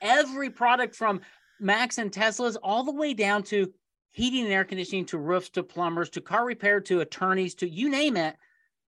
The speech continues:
It's always emotional first. And it, that always comes back to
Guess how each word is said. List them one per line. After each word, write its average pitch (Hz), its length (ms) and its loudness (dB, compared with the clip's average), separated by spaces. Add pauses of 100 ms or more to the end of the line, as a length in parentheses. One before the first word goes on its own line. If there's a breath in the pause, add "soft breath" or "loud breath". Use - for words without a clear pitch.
It's 196 240 0
always 233 400 2
emotional 185 480 0
first. 196 380 -2
And 180 180 -4
it, 175 180 -8
that 170 220 0
always 220 300 -4
comes 220 220 -6
back 175 300 2
to 160 220 -2